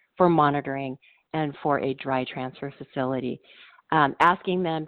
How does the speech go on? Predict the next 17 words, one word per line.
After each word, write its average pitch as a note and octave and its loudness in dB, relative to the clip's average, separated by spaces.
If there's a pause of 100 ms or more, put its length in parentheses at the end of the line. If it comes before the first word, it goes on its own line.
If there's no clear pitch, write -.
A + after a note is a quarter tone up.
to D3 -6
revoke C#3+ 0
their E3 2
permits, D3 -4 (420)
or D#4 6
you C#4 -2
can B3 -6
write A#3 2
your A3 -4
own B3+ -2
letter G#2+ -4
to - -14
the C3+ -12
commissioners. - -18
That's F#3 0
one D#3 -6
thing. - -16